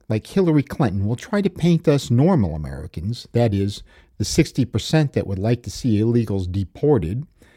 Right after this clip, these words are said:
and regular immigration put on hold for a while. Anyhow, she'd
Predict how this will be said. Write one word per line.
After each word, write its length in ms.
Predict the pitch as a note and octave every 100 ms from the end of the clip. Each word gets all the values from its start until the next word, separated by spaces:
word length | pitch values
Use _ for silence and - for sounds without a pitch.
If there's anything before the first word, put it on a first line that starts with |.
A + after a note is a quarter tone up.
| _ _ -
and 160 | G2+
regular 460 | G#2+ B2 A#2+ G#2 A2
immigration 640 | A2+ G2 A2 C3+ C#3 G#2
put 160 | A#2+ G2
on 120 | F#2+
hold 300 | - F#3+ G#3
for 160 | - F2+
a 40 |
while. 500 | C#2+ B1 D2+ C#3 G#3 _ _ _ _ _ _ _ _ _ _ _ _ _ -
Anyhow, 360 | B3 C#3+ G2+ F#2+
she'd 280 | - F#3+